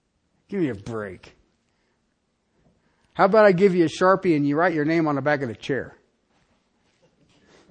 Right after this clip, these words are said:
Of course, then everybody say, "You're Baptist," 'cause they're all in assigned seats.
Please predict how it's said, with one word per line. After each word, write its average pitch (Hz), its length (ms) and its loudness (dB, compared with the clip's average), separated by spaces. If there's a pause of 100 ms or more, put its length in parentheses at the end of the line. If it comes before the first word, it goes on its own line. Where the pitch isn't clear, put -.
(1600)
Of - 40 -20
course, 175 200 -2
then 175 100 -2
everybody 196 260 2
say, 208 120 0
"You're 208 80 2
Baptist," 196 480 4
'cause 196 160 4
they're 180 100 4
all 254 180 6
in 233 80 4
assigned 247 380 2
seats. - 500 -10